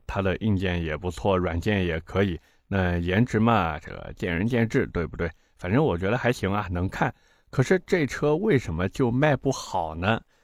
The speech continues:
唉，我也是小小的研究了一下，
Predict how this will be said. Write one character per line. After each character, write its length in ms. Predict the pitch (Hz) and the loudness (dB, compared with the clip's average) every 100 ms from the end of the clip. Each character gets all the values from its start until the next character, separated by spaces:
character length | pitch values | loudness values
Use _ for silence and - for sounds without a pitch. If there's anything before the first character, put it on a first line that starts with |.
| _ - | _ -10
唉， 440 | 85 82 80 78 | -6 -6 -6 -8
我 140 | 80 87 | -4 -2
也 100 | 85 | -2
是 240 | - 90 | -2 -2
小 220 | 85 101 | 0 0
小 160 | 104 90 | 2 0
的 100 | 90 | 0
研 220 | 90 98 | 0 2
究 160 | 120 135 | 2 4
了 100 | 120 | 2
一 80 | |
下， 240 | 90 104 | 2 -2